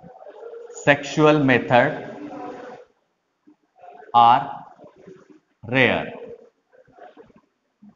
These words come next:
या फिर उतने कॉमन नहीं रहते, क्योंकि उनमें well developed सेक्स ऑर्गन नहीं बनते या उसको बहुत, अपन क्या कहेंगे, एब्सेंट। कुछ बुक्स में उसको क्या बोला है,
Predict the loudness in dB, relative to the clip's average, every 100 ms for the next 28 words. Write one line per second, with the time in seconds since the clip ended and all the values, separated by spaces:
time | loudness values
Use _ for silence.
0 | -10 0 2 2 0 0 -2 2 2 2
1 | -2 -8 0 2 4 2 0 -4 -10 -14
2 | -4 0 4 4 4 2 4 4 6 4
3 | 4 0 -2 0 2 4 4 2 2 0
4 | 0 0 0 -4 -6 2 2 2 0 0
5 | 2 2 2 2 -2 0 2 2 2 2
6 | 2 -2 -6 -2 0 0 -2 -4 -2 -2
7 | -2 0 2 4 2 2 -2